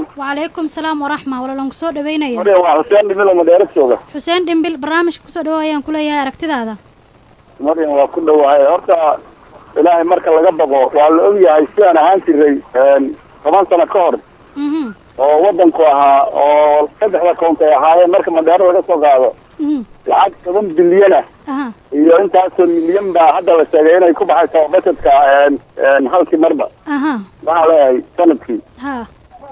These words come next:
Speaker 2: Een, lacagtaas waxay qaatay ama, ama shaqaale ha qaato, ama dhul ha lagu dhiso, ama, ama ha lagu dhiso isbitaal, ama ha lagu dhiso waddo, ama ha lagu dhiso, een, ceelal, ama waxaad cunay waa un countiga dadka u dhashay.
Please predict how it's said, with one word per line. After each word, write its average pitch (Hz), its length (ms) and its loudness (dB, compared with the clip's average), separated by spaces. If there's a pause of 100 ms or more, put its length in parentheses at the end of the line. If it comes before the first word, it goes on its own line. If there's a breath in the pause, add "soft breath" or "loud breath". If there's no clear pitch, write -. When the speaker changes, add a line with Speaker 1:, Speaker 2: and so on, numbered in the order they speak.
(460)
Speaker 2:
Een, 143 440 0 (220)
lacagtaas 170 560 0
waxay 202 320 0
qaatay 170 480 0 (140)
ama, 160 440 2 (120)
ama 160 300 2 (180)
shaqaale 160 440 0
ha 170 100 2
qaato, 165 360 0 (200)
ama 160 300 0
dhul 175 200 2
ha 165 80 0
lagu 170 200 2
dhiso, 170 340 0
ama, 156 220 0 (140)
ama 156 240 2
ha 156 180 2
lagu 185 180 0
dhiso - 180 -2
isbitaal, 180 460 0 (140)
ama 156 220 0
ha 156 100 2
lagu 175 180 2
dhiso 170 220 0
waddo, 160 300 2 (720)
ama 165 200 0
ha 165 120 2
lagu 185 220 2
dhiso, 185 320 -2 (240)
een, 165 240 2
ceelal, 180 420 2 (240)
ama 170 320 2
waxaad 214 400 2
cunay 220 400 2
waa 196 280 2
un 208 120 0 (360)
countiga 214 420 -2
dadka - 260 0
u 214 60 4
dhashay. 160 280 -2